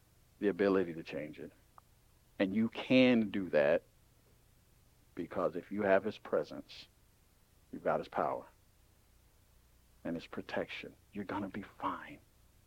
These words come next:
He will provide. So now David is the hero. Everyone's, listen, it's,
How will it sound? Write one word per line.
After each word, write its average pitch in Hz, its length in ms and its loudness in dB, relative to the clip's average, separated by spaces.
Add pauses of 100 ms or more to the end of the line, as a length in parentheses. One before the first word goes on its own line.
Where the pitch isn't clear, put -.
He 117 220 4
will 117 600 10 (720)
provide. 98 600 4 (1800)
So - 100 4
now 147 220 12
David 156 340 12
is 135 280 12
the 123 80 12
hero. 127 420 10 (1400)
Everyone's, 127 500 8
listen, 127 320 8
it's, 127 120 6